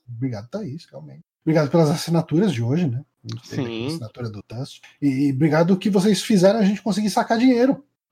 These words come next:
Speaker 2: Aê!
Speaker 1: Ganhamos
Speaker 2: Pensei que
Speaker 1: dinheiro.
Speaker 2: isso
Speaker 1: É que
Speaker 2: não fosse acontecer.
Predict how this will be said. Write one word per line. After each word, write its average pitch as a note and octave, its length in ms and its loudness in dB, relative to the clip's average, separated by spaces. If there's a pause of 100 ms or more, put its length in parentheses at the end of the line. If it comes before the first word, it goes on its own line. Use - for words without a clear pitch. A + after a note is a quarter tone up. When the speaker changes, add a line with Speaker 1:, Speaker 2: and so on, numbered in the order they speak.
(100)
Speaker 2:
Aê! C#4 800 8
Speaker 1:
Ganhamos F#3+ 560 4
Speaker 2:
Pensei A3 240 4
que - 20 -2
Speaker 1:
dinheiro. F#3+ 60 -2
Speaker 2:
isso - 0 -
Speaker 1:
É G3 60 0
que D#3 60 -8
Speaker 2:
não C4+ 80 6
fosse B3+ 180 2
acontecer. G#3+ 380 0